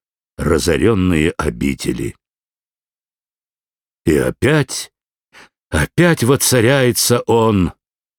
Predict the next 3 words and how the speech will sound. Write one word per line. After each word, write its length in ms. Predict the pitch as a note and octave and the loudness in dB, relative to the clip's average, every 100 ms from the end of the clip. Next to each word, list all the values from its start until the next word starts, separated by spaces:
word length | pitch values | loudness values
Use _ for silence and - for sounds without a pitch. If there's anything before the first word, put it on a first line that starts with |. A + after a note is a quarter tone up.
| _ | _
древний 760 | - A2+ G2 E3 D#3 C#3+ C#3 B2+ | -4 0 2 2 2 2 2 2
бог 440 | C#2+ F2+ F2+ - - | 2 0 0 -4 -6
пустыни. 800 | E2+ - - - D#2 C2+ B1+ | -4 -4 -4 -2 0 0 -4